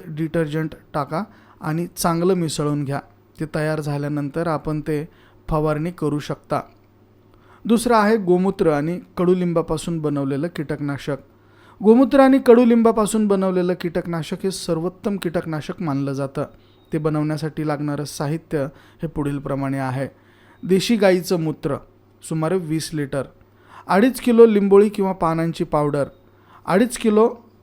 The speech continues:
दातुराची पाने, दोन पॉइंट पाच किलो भोपळा किंवा धने,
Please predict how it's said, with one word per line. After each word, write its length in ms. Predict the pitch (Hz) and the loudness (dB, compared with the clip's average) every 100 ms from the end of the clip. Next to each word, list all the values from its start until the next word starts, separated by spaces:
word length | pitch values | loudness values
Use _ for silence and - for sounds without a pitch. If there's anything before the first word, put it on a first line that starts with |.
| _ _ _ _ _ _ _ _ _ - - - | _ _ _ _ _ _ _ _ _ -20 -20 -10
दातुराची 600 | 185 180 180 208 202 - | 0 0 4 4 4 0
पाने, 360 | 202 170 147 143 147 _ _ _ _ | -2 0 0 -4 -10 _ _ _ _
दोन 200 | 165 185 | -2 0
पॉइंट 300 | 180 185 185 | 0 0 -2
पाच 320 | - 175 180 | 0 0 0
किलो 340 | - 175 156 175 - - _ _ _ _ _ _ _ _ _ _ _ _ _ _ _ _ | -2 -2 0 -2 -6 -20 _ _ _ _ _ _ _ _ _ _ _ _ _ _ _ _
भोपळा 480 | 180 165 165 196 165 | -2 0 2 2 2
किंवा 360 | 151 190 175 175 | 0 -4 -2 -2
धने, 380 | 151 147 160 | -2 -2 0